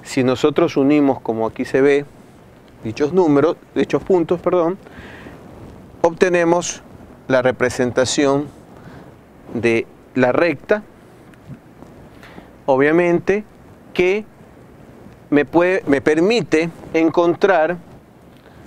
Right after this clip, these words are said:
las correspondencias o las conversiones de un grado a otro, de un tipo de unidad a otra. Entonces,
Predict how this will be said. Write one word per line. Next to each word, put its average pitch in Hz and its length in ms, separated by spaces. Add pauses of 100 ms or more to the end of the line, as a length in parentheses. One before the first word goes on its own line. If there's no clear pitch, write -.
las 143 200
correspondencias 147 1080
o 123 60
las 120 160
conversiones 170 880 (380)
de 147 100
un 185 380 (340)
grado 151 460 (600)
a 139 100
otro, 120 360
de 120 100
un 135 140
tipo 170 400
de 165 340 (400)
unidad 165 520 (480)
a 123 120
otra. 117 360 (1800)
Entonces, 175 800